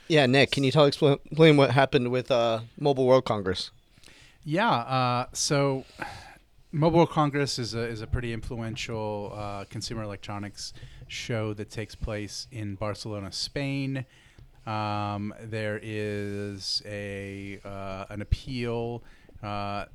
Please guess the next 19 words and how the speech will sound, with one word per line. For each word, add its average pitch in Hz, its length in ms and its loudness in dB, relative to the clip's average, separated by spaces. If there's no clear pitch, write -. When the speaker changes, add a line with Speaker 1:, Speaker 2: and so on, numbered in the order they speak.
Speaker 2:
that 101 340 -8
is, 101 920 -10
uh, 110 200 -12
against 120 480 -6
the 117 40 -8
show 113 460 -4
from 101 280 -8
their 101 180 -6
twenty 107 340 -6
twenty-one, 120 880 -4
uh, 113 180 -4
iteration, 117 920 -2
uh, 104 220 -8
that 104 360 -8
says 107 380 -6
that 107 140 -6
it 104 200 -10
has 98 260 -10
violated, 104 760 -6